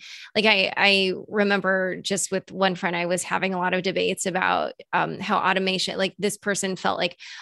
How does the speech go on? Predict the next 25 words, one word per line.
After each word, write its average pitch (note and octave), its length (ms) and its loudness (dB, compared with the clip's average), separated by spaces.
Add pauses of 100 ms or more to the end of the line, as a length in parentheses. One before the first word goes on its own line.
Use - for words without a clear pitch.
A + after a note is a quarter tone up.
(140)
automation B3+ 480 4
is F4 160 0
gonna, F#3+ 640 2
um, F#3+ 400 -2 (880)
kind G#3+ 200 4
of, F#3 120 0
like, G3 200 0
destroy G#3 380 2
so A3 580 4
many G#3 380 2
jobs F3+ 540 0
in F#3 160 -2
such - 280 2
a G#3+ 60 4
fast F#3 480 -2
way, E3+ 380 0
and G3 180 2
it's F3 100 -4
gonna G3 200 0
be G3 100 0
unprecedented E3+ 800 0
and F3 80 -2
blah, F3+ 100 2
blah, F#3 100 -4
blah. F3 200 2